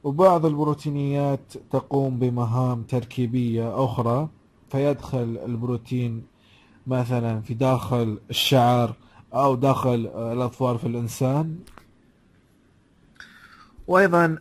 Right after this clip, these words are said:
البروتين هو أكثر، آه، مادة يعني موجودة منتشرة في جسم الإنسان، حيث يكو-، آه،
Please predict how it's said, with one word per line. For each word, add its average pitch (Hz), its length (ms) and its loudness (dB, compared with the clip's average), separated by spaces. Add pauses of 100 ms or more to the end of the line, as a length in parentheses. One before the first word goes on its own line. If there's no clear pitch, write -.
البروتين 143 580 0
هو 131 360 0
أكثر، 123 720 0 (540)
آه، 98 760 -10 (100)
مادة 117 420 -4
يعني 110 280 -2
موجودة 110 880 -2 (440)
منتشرة 120 760 0
في 110 200 -2
جسم 117 480 0
الإنسان، 117 920 -2 (540)
حيث 139 240 -2
يكو-، 147 640 2
آه، 117 800 -2